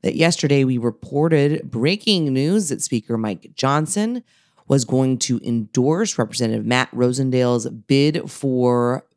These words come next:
the Montana Senate race. Um, but that all changed after we reported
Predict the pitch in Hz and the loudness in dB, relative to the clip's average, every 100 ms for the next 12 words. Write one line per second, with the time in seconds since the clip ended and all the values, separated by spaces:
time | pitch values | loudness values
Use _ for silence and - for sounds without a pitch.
0 | - 117 110 107 107 - 113 117 110 110 | -10 -6 -4 -4 -8 -8 -4 -2 -2 -4
1 | - - - 214 285 131 143 247 - - | -8 -6 -2 0 2 2 2 2 -2 -6
2 | _ _ _ - 151 165 175 - _ _ | _ _ _ -2 2 4 2 -4 _ _
3 | - 151 170 220 277 403 381 381 - 320 | -8 -4 -2 0 0 2 2 0 2 2
4 | 277 123 - - 127 123 127 135 143 160 | 2 0 -4 -4 -6 -4 -4 -2 0 0
5 | 196 202 131 - | 2 4 2 -2